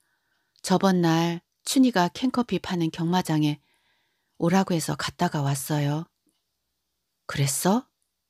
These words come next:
거길 갔었다고?" "예. 그 말하면 오빠가 싫어할까 봐 말 안 했거든요.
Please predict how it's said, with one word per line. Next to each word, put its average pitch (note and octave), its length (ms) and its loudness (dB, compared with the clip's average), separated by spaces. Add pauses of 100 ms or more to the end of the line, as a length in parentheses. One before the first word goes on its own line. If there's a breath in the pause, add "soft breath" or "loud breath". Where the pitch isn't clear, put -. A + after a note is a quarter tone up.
(460)
거길 D#3+ 260 0
갔었다고?" E3 800 -2 (1120)
"예. F3 440 2 (720)
그 - 200 0
말하면 F3 760 2 (520)
오빠가 E3+ 420 0
싫어할까 F#3+ 520 -2
봐 C#3 360 -2 (360)
말 D3 160 0
안 C#3+ 180 0
했거든요. C#3+ 760 -2